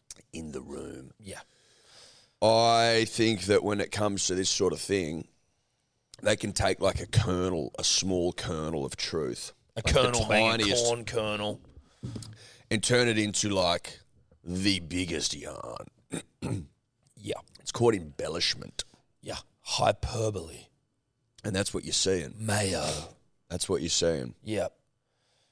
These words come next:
Speaker 2: Anyway, night of nights, great night, night of nights.
Speaker 1: It was my first rugby league night of nights.
Speaker 2: Won't be the last.
Speaker 1: Won't be my last. Um,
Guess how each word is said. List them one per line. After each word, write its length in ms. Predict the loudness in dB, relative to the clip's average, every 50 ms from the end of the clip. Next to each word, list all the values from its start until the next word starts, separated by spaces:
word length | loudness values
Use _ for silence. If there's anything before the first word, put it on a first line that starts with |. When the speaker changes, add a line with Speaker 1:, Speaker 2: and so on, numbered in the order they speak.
| _ _ _
Speaker 2:
Anyway, 520 | 0 0 2 2 2 2 4 4 4 2 0 -6 _ _ _ -4
night 240 | 2 4 4 6 6
of 80 | 4 4
nights, 380 | 4 4 4 4 2 0 -2
great 380 | -2 2 4 4 4 4 2 0
night, 300 | -2 0 0 0 0 -2
night 200 | -2 -2 -2 -2
of 100 | -4 -8
nights. 380 | -12 -14 -14 -14 -14 -14 -16 -16 _ _ _ _ _ -20 -20 -20 _ _ _ _ _ _ _ _ _ _ _ _ _ _ _ _ _ _ _ _ _ _ _ _ _ _
Speaker 1:
It 40 | -4
was 80 | 0 2
my 160 | 2 2 2
first 340 | 2 4 6 6 6 6 4
rugby 200 | 2 2 2 2
league 160 | 2 2 2
night 180 | 0 0 0 0
of 60 | 0
nights. 460 | -2 -2 -2 -2 -2 -2 -4 -6 -8 -10 _ _ _ _ _ _ _ _ -2
Speaker 2:
Won't 220 | 0 0 0 0
be 60 | -2
the 120 | -6 -6 -6
last. 340 | -6 -6 -4 -4 -2 0
Speaker 1:
Won't 180 | 2 4 4 2
be 80 | 2 0
my 120 | 2 4
last. 500 | 4 4 6 4 4 2 2 -2 -4 -6 -10 _ _ _ _ _ _ _ _ _ _ _ _ _ -6 -2
Um, 580 | 0 0 2 2 0 0 -2 -4 -6 -10 -12